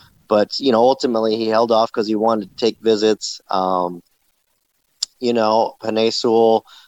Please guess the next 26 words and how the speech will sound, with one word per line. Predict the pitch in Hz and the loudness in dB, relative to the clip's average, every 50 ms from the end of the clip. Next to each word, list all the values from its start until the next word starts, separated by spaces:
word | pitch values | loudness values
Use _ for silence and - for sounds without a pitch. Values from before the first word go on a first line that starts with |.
| _ _ _ | _ _ _
announces | - 104 107 107 113 110 113 110 - 117 113 104 - | -4 -2 0 0 0 0 0 0 0 0 -2 0 0
that | 113 107 | 0 0
he's | 104 107 104 | 0 0 0
going | - 117 113 110 107 | 0 0 2 2 0
to | 98 | 0
the | 95 101 107 | 0 2 2
N | 107 107 | 2 0
F | 104 - - 110 | 0 0 0 2
L | 107 107 107 | 2 4 4
the | 101 104 101 | 2 2 2
next | 107 110 104 - - | 2 0 -2 -2 -2
day, | - 110 110 107 101 - - - _ | 0 2 2 2 0 -4 -12 -20 _
you | - 131 117 | -6 -2 -2
know, | 104 98 | 0 2
basically | 98 113 - - - - - 107 98 | 2 2 2 0 -2 -2 0 0 0
later | 95 107 113 120 110 101 | 2 2 2 2 2 2
that | 87 95 95 85 82 | 2 2 0 0 2
day, | 123 127 120 113 110 | 2 2 2 2 2
Kingsley | - - 110 104 104 107 98 | 0 -2 -4 -2 -2 -4 -4
says | 92 - 107 104 92 | -2 -2 -2 -2 -2
he's | 95 92 | -4 -6
gonna | - - 101 98 95 90 | -4 -4 -4 -2 -2 -2
announce | 87 101 101 101 98 - | -2 -2 -2 -2 -2 -2
the | - 95 | -4 -4
next | 98 95 90 - - - | -2 -4 -4 -6 -4 0
day. | 120 123 120 101 98 92 | 2 4 4 4 2 0